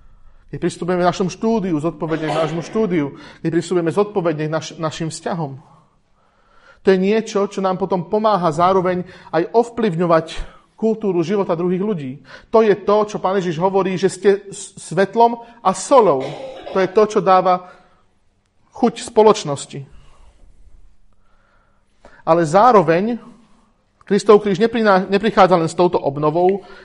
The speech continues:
že práca je zmysluplná a naplňujúca, aj keď samozrejme stále v tých našich ľudských limitoch,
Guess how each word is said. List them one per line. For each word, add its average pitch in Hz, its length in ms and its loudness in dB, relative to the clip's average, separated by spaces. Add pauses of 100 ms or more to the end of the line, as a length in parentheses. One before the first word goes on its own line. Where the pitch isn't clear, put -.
že 170 140 -2
práca 175 420 2
je 147 80 -4
zmysluplná 165 640 -2
a - 80 -6
naplňujúca, 151 640 -4 (1200)
aj 165 80 4
keď 180 160 -2
samozrejme 185 480 0
stále 180 400 6
v - 80 -8
tých 156 80 -2
našich 170 320 0
ľudských 175 320 -6
limitoch, 165 560 -4